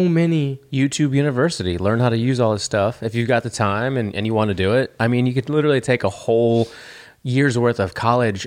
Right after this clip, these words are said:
Speaker 2: on audio, video, whatever you wanna learn, and, and get it
Speaker 1: Yeah.
Speaker 2: up and running.
Speaker 1: Photography, play guitar,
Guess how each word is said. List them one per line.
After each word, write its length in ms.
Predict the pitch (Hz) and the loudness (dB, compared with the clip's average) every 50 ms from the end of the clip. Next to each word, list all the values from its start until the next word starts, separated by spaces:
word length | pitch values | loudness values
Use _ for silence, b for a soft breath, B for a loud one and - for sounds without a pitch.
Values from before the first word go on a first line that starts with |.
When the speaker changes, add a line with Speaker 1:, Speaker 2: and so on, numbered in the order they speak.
| - | -6
Speaker 2:
on 200 | 107 104 101 101 | -4 -2 -2 -2
audio, 600 | - 104 104 107 107 110 113 110 107 107 107 104 | -2 0 0 2 2 2 2 2 2 2 2 0
video, 640 | 95 92 101 101 113 107 110 107 107 101 101 98 98 95 | -2 -4 -4 -2 -2 0 0 0 0 0 2 2 0 0
whatever 320 | 101 139 202 214 185 156 | 0 0 0 0 2 2
you 80 | 139 135 | 2 2
wanna 160 | 120 107 104 | 2 2 2
learn, 260 | 104 107 113 120 131 - | 2 2 2 2 0 0
and, 280 | - 131 127 120 117 - - | -2 -2 -2 -2 -4 -4 -4
and 100 | 110 110 | -4 -2
get 120 | 127 131 | 0 0
it 20 | |
Speaker 1:
Yeah. 60 | 131 104 | 0 0
Speaker 2:
up 60 | 98 | 0
and 80 | 123 131 | 0 0
running. 240 | 151 143 104 90 90 | 0 0 0 -2 -6
Speaker 1:
Photography, 1200 | - - 127 120 - - 120 113 120 120 123 120 117 101 - 123 117 117 117 113 113 113 113 | -6 -2 -2 -2 0 0 0 0 2 2 2 2 0 -2 -2 -2 0 2 2 2 2 0 -2
play 320 | 113 - - - 117 117 120 | -4 -6 -6 -2 0 0 0
guitar, 760 | 113 107 - - 117 110 110 110 110 107 107 107 101 101 107 | 0 -4 -4 -4 -2 -2 -2 -2 -2 -2 -2 -2 -4 -4 -6